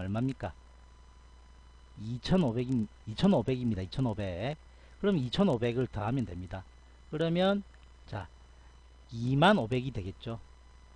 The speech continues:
자, 이만 천까지 갔으나, 이만 천까지 갔으나, 자,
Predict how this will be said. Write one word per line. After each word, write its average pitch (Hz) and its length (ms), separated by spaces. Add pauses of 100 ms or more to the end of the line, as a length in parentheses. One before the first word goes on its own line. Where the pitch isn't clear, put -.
(200)
자, 82 320 (1160)
이만 127 260
천까지 151 440
갔으나, 113 800 (4000)
이만 120 300
천까지 123 380
갔으나, 139 460 (500)
자, - 140